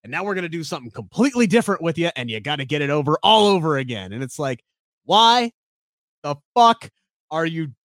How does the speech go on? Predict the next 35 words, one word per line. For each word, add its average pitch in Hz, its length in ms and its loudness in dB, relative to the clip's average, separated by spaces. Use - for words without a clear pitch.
doing 247 340 4
that?" 107 200 -8
I 196 80 -12
don't 277 80 -8
know 247 80 -6
why 208 180 -2
I'm 190 80 -2
so 175 220 -4
amped 165 260 -8
up. 139 160 -6
I've 120 100 -10
dropped 123 220 -8
three 165 300 -2
F-bombs 120 420 -8
today, 104 240 -14
which 101 160 -16
means 110 180 -12
I 110 100 -10
gotta, 113 200 -12
I 107 80 -14
gotta 117 160 -8
put 120 220 -8
that, 107 180 -6
uh, 107 300 -6
I 120 60 -8
gotta 127 160 -4
put, - 140 -10
<laughs> - 800 -14
I 254 120 -2
gotta 180 160 -2
put 175 180 -4
that 175 160 0
marker 147 360 -2
on 104 140 -10
there, 98 180 -14